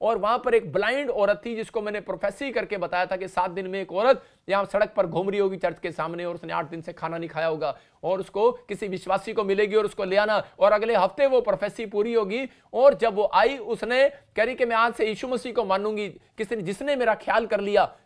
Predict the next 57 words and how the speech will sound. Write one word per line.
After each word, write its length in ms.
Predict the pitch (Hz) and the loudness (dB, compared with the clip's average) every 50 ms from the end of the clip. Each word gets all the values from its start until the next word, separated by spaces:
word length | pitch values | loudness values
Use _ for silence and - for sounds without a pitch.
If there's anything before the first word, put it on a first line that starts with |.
| _ | _
जिसने 300 | - 220 - 262 277 269 | -8 -6 -6 -4 -4 -2
मेरे 240 | 233 202 240 294 294 | 0 0 0 2 4
बारे 200 | 262 240 226 226 | 4 4 4 2
में 80 | 214 214 | 0 -4
सोच 260 | - - 190 180 196 | -6 -6 -8 -8 -6
लिया, 220 | 180 180 170 139 - - _ - | -4 -4 -4 -4 -6 -8 _ 0
वो 100 | 196 240 | 2 2
बिल्कुल 300 | 240 254 240 - 302 294 | 2 0 -4 -4 -4 -2
ब्लाइंड 380 | 247 180 196 196 220 262 269 247 | 0 2 4 4 4 2 0 -4
थी। 260 | - 208 175 131 - _ - - | -4 -4 -6 -6 -8 _ -4 -2
मैं 80 | 214 | -2
आपको 200 | 240 233 220 240 | 0 0 0 0
बता 200 | 214 214 214 233 | 0 2 2 2
रहा 80 | 254 262 | 0 0
हूं, 80 | - | 0
पांच 320 | - - 226 269 294 294 240 | 0 2 2 2 2 2 2
साल 280 | - 240 240 240 220 202 - _ _ _ - | 2 4 4 4 4 0 -8 _ _ _ -8
मैंने 280 | 175 208 240 254 269 277 | -4 -2 0 2 2 2
जो 120 | 220 240 | 2 2
है 260 | 233 240 262 240 240 - - _ - 151 | 0 0 0 -2 -4 -8 -20 _ -12 -4
हरियाणा 380 | - 185 208 220 233 247 269 277 | -2 -2 0 0 0 0 0 2
में 120 | 269 233 | 2 2
जाके 260 | 202 208 208 202 220 | 2 2 2 2 -2
नहीं 100 | 220 214 | -2 -2
देखा, 240 | 196 208 196 208 214 | -2 -4 -2 -2 -2
मैं 140 | 214 214 208 | 0 0 -2
पंजाब 340 | 202 185 180 196 196 226 220 | -2 0 4 4 4 4 4
में 100 | 208 196 | 2 0
आ 100 | 175 170 | 0 0
गया, 200 | 165 165 156 - - _ _ _ - | 0 -2 -2 -4 -6 _ _ _ -6
लेकिन 440 | 190 233 269 269 269 277 285 277 254 | 2 6 6 6 6 4 -4 -4 -4
मैंने 300 | 190 202 220 233 247 262 | -4 -4 -4 -2 -2 -2
उसको 220 | 269 - - 247 220 | -4 -4 -2 -2 -2
बोला 280 | 170 180 202 220 220 | 0 2 2 2 2
था, 160 | 208 269 196 175 | 2 2 -2 -4
वो 220 | - 185 208 240 | -2 0 0 0
मुझे 160 | 240 240 233 233 | 2 2 2 2
बोलती 380 | 202 226 226 220 262 269 269 | 2 2 0 0 -4 -8 -8
थी, 40 | 226 | -6
"तू 120 | 247 254 | -6 -4
मेरा 180 | 247 240 226 214 | 0 2 2 4
बेटा 320 | 170 170 208 208 - 240 | 4 2 0 0 2 4
है 140 | 226 233 247 | 4 4 4
और 140 | 240 233 208 | 2 -2 -2
बेटा 300 | 180 190 214 - - 226 | 0 -2 0 2 2 0
रहेगा, 260 | 202 190 196 190 233 | 0 0 0 -2 -4
मैं 140 | 226 220 208 | -4 -6 -8
तेरे 280 | 214 - 214 208 196 170 _ _ _ _ - | -6 -6 -6 -6 -6 -8 _ _ _ _ -2
कहीं 280 | 269 277 285 269 240 175 - _ _ - | 0 0 0 0 -4 -6 -10 _ _ 6
और 160 | 226 269 269 | 8 8 8
नहीं 160 | 262 254 226 | 6 4 2
जाऊंगी।" 340 | 180 190 190 190 175 170 151 | 2 2 2 0 -2 -4 -4
मैंने 220 | 156 190 226 247 | -4 -4 -4 -2
वो 120 | 247 247 247 | -2 -2 0
चर्च 320 | 247 - 254 262 247 240 | 0 2 2 0 0 0
छोड़ 220 | - 220 226 240 226 | 2 4 4 4 4
दिया, 360 | 214 208 196 202 220 214 | 4 4 4 4 4 2